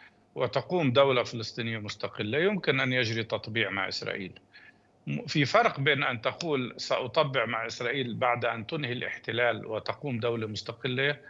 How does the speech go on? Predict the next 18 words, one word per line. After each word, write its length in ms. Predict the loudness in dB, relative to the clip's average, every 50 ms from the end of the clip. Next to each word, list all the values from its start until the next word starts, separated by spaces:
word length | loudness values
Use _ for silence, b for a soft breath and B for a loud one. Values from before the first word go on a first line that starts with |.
| B B B B B -4
وبين 320 | 0 4 6 6 6 8 8
أن 220 | 6 6 4 4
تقول: 340 | 2 0 0 0 -2 -2 0
"سنطبع 680 | 2 0 2 2 2 2 4 4 4 4 4 2 4
مع 220 | 4 2 0 0 -2
إسرائيل 500 | -6 -6 -4 -4 -4 -2 -2 -2 -2 -2
إذا 180 | 0 0 0
كان 240 | 0 4 2 2 2
في 160 | 2 -4 -4
خطة 380 | -4 -2 -2 -4 -4 -2 -2 0
لقيام 440 | 0 0 -2 -2 0 0 0 0 0
دولة 260 | 0 0 0 0 -2
فلسطينية 500 | -4 -4 -6 -6 -2 -4 -4 -4 -4 -10
مستقلة". 600 | -10 -12 -14 -14 -16 -16 -16 -14 -14 -14 -14 -18 -20 b b b b b b b _ _ _ 2
هذا 380 | 2 2 4 4 4 4 4 2
كلام 420 | -2 -2 -2 0 2 0 0 0
غير 140 | -2 -2 -2
صحيح، 520 | -2 -4 -6 -6 -6 -10 -12 -14 -16 -20